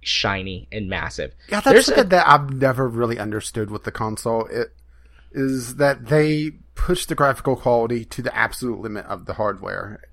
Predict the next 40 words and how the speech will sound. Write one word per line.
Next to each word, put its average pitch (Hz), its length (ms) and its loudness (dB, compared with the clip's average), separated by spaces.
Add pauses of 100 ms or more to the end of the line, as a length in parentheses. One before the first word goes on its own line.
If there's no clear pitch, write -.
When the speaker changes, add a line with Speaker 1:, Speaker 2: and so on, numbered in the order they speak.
(100)
Speaker 2:
to 143 100 -4
the 131 100 2
point 131 360 -2
that 113 240 -2
it 117 200 -2 (320)
impacts 117 480 -4
the 113 120 -8
gameplay. 104 640 -10 (720)
Speaker 1:
Yeah, 156 140 6
there 185 140 8
were 254 100 8
a - 40 2
Speaker 2:
I've - 60 -6
Speaker 1:
decent 160 360 4
Speaker 2:
never 185 40 4
Speaker 1:
number 220 160 8
Speaker 2:
under- 196 120 8
Speaker 1:
of - 60 -10
three 175 180 -2
sixty - 380 -4
titles, 113 340 0
actually, 110 240 -2
that 113 100 -2
ran 135 260 0
at - 100 -8
sixty 135 320 -6
frames 123 280 -2
a 117 40 -10
second. 143 360 -4 (200)
Speaker 2:
Yeah, 151 140 -4
I've 165 140 -2
never 185 340 0
understood 139 540 -2
why 104 160 2
they 104 120 -6
do 101 220 -4
that. 92 260 -8
I 147 80 2
mean, 165 140 4
I, 190 220 4